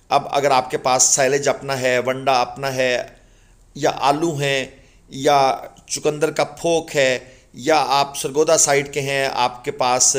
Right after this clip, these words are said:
माल्टे का फोक मिल जाएगा आपको आगे चलकर, तो आप इनको अच्छे तरीके से पाल सकते हैं। ज़्यादा ख़र्चा नहीं होगा और आप जानवर जो हैं वो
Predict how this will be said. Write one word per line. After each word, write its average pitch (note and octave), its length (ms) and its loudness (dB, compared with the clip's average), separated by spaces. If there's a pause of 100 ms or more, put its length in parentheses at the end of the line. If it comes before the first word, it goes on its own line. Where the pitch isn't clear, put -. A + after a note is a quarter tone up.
(520)
माल्टे C3 360 0
का E3+ 180 0
फोक C#3 320 -2
मिल C3+ 160 -6
जाएगा C3 320 2
आपको A#2+ 280 0
आगे B2 200 0
चलकर, A#2+ 420 -2 (520)
तो G#3+ 60 4
आप F#3+ 440 4 (320)
इनको F3+ 280 -2
अच्छे - 260 0
तरीके C#3+ 280 -6
से - 160 0
पाल G2+ 260 0
सकते - 380 -6
हैं। F#2+ 180 -8 (520)
ज़्यादा D#3 340 4
ख़र्चा E3 320 0
नहीं F3 160 -2
होगा C#3+ 260 2 (400)
और C#3 180 0
आप C3+ 440 -2
जानवर C3 340 0
जो C3 140 -6
हैं A#2+ 200 -4
वो B2+ 160 -2